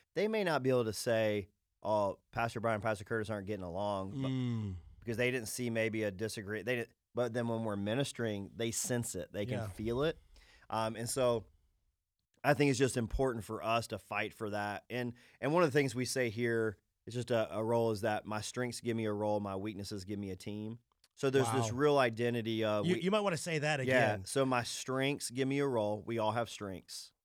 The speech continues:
Speaker 1: But then we all have weaknesses. Our weaknesses give us a team.
Speaker 2: Wow.
Speaker 1: This is why marriage is so strong. This is why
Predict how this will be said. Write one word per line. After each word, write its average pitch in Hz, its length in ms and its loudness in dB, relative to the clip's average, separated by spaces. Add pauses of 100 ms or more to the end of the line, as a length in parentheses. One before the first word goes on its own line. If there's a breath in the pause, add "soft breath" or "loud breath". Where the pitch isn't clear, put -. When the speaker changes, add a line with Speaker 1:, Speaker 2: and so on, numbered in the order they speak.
(480)
Speaker 1:
But 117 160 2
then 117 120 0
we 113 120 -2
all 143 160 0
have 104 240 -4
weaknesses. 107 580 -4
Our 104 160 -2
weaknesses 107 580 -4
give 107 200 -2
us 104 140 -6
a 95 60 -8
team. 98 500 -10 (180)
Speaker 2:
Wow. 101 280 -6
Speaker 1:
This 104 100 -6
is 120 40 -6
why 123 200 6
marriage 113 420 4
is 107 100 -2
so 113 160 0
strong. 107 400 -2
This 104 160 -6
is 104 140 -8
why 104 400 0